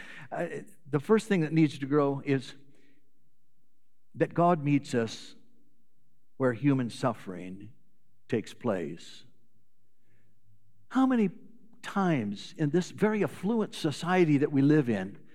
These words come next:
affluent churches that I have been in and served, how many times have people come to me and, uh, uh, "Dick, uh, I just can't find God, I can't find God." And without being trite,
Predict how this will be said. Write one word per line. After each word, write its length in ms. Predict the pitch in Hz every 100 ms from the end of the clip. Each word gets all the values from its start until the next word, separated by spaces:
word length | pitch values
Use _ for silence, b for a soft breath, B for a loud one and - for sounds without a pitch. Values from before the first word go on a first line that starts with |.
| b b
affluent 520 | - - 233 247 220 -
churches 600 | 208 214 - 135 104 -
that 120 | 139
I 180 | 143 147
have 220 | 127 101
been 300 | 151 151 151
in 560 | 131 120 95 80 - -
and 160 | 135 120
served, 720 | - 135 104 98 - - - - - - - B B
how 140 | -
many 220 | 254 247 156
times 400 | 156 208 208 170
have 100 | 147
people 240 | 214 160
come 240 | 156 190
to 80 | 160
me 280 | 120 90 101 B B B B 175
and, 340 | 185 175 156
uh, 200 | 165 151 123 B 185 147
uh, 180 | 143 147
"Dick, 360 | 180 - - -
uh, 100 | B B B B B 170
I 80 |
just 200 | 185 180
can't 160 | - 151
find 200 | 196 202
God, 240 | 233 233
I 60 | 180
can't 200 | - 170
find 300 | 196 185 175
God." 380 | 196 220 156 - - - - - - - - - - - - - - -
And 120 | 156
without 320 | 135 196 180 170
being 320 | 190 160 131
trite, 600 | - - 196 151 127